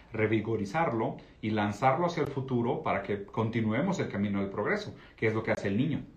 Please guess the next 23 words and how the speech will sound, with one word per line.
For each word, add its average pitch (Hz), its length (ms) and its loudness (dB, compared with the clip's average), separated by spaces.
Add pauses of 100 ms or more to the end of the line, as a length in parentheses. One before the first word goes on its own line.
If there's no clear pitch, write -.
El 98 120 -2
niño 98 280 0
crea, 120 540 0
el 98 120 -4
niño 95 300 -6
juega, 117 440 0
el 98 100 -4
niño 98 160 0
inventa. 101 640 0
El 101 140 -2
niño 147 180 2
es - 80 -4
un, 127 180 -2
es 113 180 -2
el 117 80 -6
que 120 80 -10
puede 117 180 -4
ser - 240 -4
poeta 107 360 0
otra 101 220 -4
vez. 98 260 -8 (540)
Entonces, 127 500 -4
eh, 104 400 2